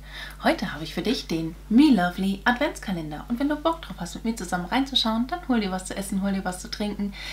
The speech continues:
lehn dich zurück, genieß die Show und viel Spaß mit dem Video. Den habe ich letztes Jahr schon ausgepackt und das ein oder andere daran auszusetzen gehabt.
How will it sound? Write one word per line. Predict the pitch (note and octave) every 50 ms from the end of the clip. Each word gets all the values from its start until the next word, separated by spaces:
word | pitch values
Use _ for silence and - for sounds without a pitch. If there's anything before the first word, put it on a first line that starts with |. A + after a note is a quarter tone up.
| - - -
lehn | G3+ A3+ B3+ B3
dich | B3+ A#3 -
zurück, | - A#3 G#3+ A3 A3
genieß | - A3 A3 A3 A3 -
die | - G#3
Show | - - A3+ A3+ A#3 -
und | - F3 E3
viel | - - A#3+
Spaß | - - - E3 D#3 D#3+ - -
mit | - F#3+ -
dem | C4 B3 A#3
Video. | E3+ D#3+ - - - - - - - - - - - - - - - - - - - - - - - -
Den | - D4+ - A3
habe | F#3+ F#3 F#3+
ich | F#3 -
letztes | G#3 C4 - - - -
Jahr | E3 D#3+
schon | - - - -
ausgepackt | - - - - - - - - - - - -
und | G#3+ G3
das | A#3 - - -
ein | B3+ B3 C4 C#4 C#4 C#4+
oder | C#4 D4 D4+ -
andere | G3 F#3+ F3+ F3 F3 G3
daran | G#3 G#3+ G#3+ A#3 A#3 -
auszusetzen | A#3+ C4 C4+ - - - E3+ C#3+ - - - - -
gehabt. | - - - C#3 - - -